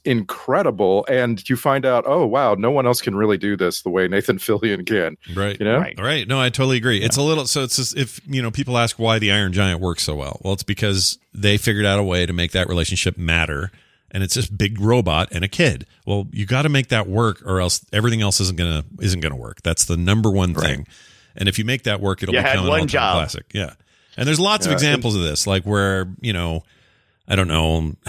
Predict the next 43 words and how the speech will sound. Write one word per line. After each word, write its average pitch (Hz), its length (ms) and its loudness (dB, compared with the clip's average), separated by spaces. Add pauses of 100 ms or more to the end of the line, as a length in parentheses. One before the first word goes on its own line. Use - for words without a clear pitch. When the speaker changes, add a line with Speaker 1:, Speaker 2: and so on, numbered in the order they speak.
Speaker 2:
trying 85 160 2
to 80 40 0
think 73 100 0
of 69 80 -4
a 71 40 -6
better 73 260 0
one, 73 180 -2
but, 85 140 0
like, 127 160 2
E 165 140 -4
T 127 40 2
Speaker 1:
In 135 80 2
Speaker 2:
is 123 200 0
a 127 40 0
good 113 140 -2
example, 104 800 -2 (320)
whatever. 92 420 0
Like, 95 180 -2 (300)
you 113 120 -4
gotta 139 200 0
take 139 300 -2
your 110 240 -4
alien 135 560 0
slash 92 380 -2
robot 113 480 2
slash 92 520 0 (640)
object 95 640 0 (260)
and 90 340 -4 (100)
build 110 300 0
in 98 260 0
real 107 300 0
relationship 101 640 -2
stuff, 85 340 -2
and 87 100 -6
that 92 120 -6
takes - 220 -4
work 135 400 2
and 80 240 -4
writing 131 400 2
and 82 100 -2
smart 85 380 -4
acting, 117 520 -4
and 80 200 -12